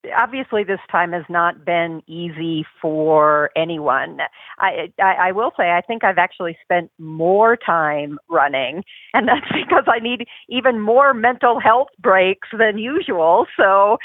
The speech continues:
that's when I gather up my dogs and go hit the trails, and, you know, that, that's how we have gotten through what continues to be a, a worrisome and discouraging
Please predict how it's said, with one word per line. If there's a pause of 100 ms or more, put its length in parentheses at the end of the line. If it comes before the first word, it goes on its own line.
(320)
that's
when
I (160)
gather
up
my
dogs
and
go
hit
the
trails,
and, (440)
you
know,
that,
that's (120)
how
we
have
gotten
through (760)
what (400)
continues (120)
to
be
a,
a
worrisome
and
discouraging